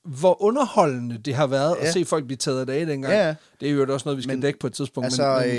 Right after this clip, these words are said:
Speaker 2: øh,
Speaker 1: fuck,
Speaker 2: i,
Speaker 1: mand.
Speaker 2: øh, i London, i helt gamle, alle de ældste pubs i London, de ligger omkring, nu kan jeg ikke huske, hvad den hedder, men de ligger omkring en plads
Speaker 1: Ja.
Speaker 2: i, i midten af London.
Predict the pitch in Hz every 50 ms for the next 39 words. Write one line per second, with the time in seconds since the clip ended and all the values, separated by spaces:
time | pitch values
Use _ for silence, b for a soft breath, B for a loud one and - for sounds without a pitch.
0 | 117 113 113 110 - - - - - - - 131 139 139 135 131 127 127 120 120
1 | - - 127 127 123 123 135 143 170 208 214 202 151 120 104 107 _ _ _ _
2 | _ _ - 120 117 123 185 185 151 131 131 127 135 131 123 - 139 160 190 190
3 | 180 180 143 120 - - 160 185 - - - - 95 85 - _ _ _ _ _
4 | _ _ _ _ - 147 143 139 - - - - - _ - 123 123 127 127 139
5 | 151 147 131 117 117 135 139 147 151 151 143 139 107 - - 101 104 101 - -
6 | 139 131 127 - - 101 107 120 113 110 117 117 113 117 110 107 117 117 113 107
7 | 110 120 135 151 147 143 113 107 - 139 131 123 110 104 - - 135 131 143 143
8 | - - - - _ 151 151 147 - b b b b b b b b - 120 123
9 | 123 117 - 117 131 127 127 143 151 156 143 120 113 110 113 117 123 135 135 123
10 | 110 104